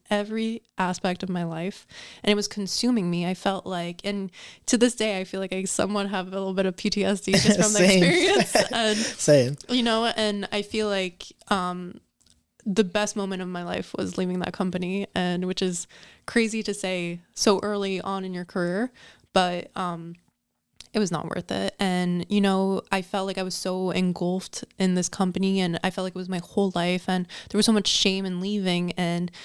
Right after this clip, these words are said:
Speaker 1: you know, like, so early on in my com-, in my career, but not worth it.
Speaker 2: Yeah, what would your, 'cause, like, this is a, a good kinda, like, layup question for you too, is kinda, like, your advice to someone who's in a toxic work environment and, like,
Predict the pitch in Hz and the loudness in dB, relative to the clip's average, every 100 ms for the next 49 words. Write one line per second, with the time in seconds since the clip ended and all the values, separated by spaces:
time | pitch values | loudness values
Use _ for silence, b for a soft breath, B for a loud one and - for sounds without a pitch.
0 | B 220 214 208 208 190 175 170 - _ | B 2 4 4 2 0 -4 -10 -18 _
1 | b b b _ _ - - 240 226 226 | b b b _ _ -6 2 6 6 4
2 | 220 214 208 202 196 190 294 294 - 214 | 4 4 2 0 -2 -4 -6 -6 0 0
3 | 196 190 - 302 - 185 - 180 180 - | 2 -2 -2 0 0 -2 -2 -2 -2 -6
4 | _ _ 202 185 185 180 - 196 - _ | _ _ -6 -6 -6 -8 -8 -10 -12 _
5 | - 247 190 208 202 226 196 - 190 175 | 4 6 10 10 10 10 8 6 6 8
6 | 165 180 170 151 165 151 160 151 - - | 8 8 8 8 4 6 6 4 -2 -4
7 | 165 156 143 139 143 139 - 147 147 143 | 2 4 2 2 2 2 2 2 2 0
8 | 143 - 156 143 - 147 139 160 156 151 | 0 2 4 2 0 -2 2 4 6 8
9 | 156 - 151 - 156 147 156 156 147 - | 6 6 2 4 6 6 6 6 4 4
10 | 139 - - 143 - 143 135 139 135 139 | 2 2 2 2 4 4 4 2 2 0
11 | 127 135 131 131 | 0 -2 -2 -4